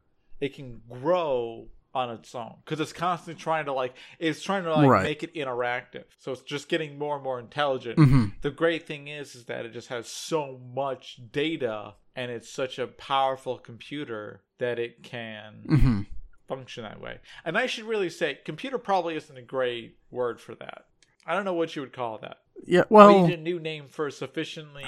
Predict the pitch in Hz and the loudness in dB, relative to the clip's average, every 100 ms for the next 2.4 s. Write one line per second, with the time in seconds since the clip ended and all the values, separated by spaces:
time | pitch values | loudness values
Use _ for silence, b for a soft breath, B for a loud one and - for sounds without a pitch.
0 | 131 127 - 117 113 117 113 - - _ | -8 -8 -8 -10 -10 -14 -16 -20 -20 _
1 | _ 127 120 127 - 120 - 120 107 - | _ -6 -2 0 -2 -10 -10 -16 -14 -14
2 | 113 113 117 113 | -14 -14 -18 -20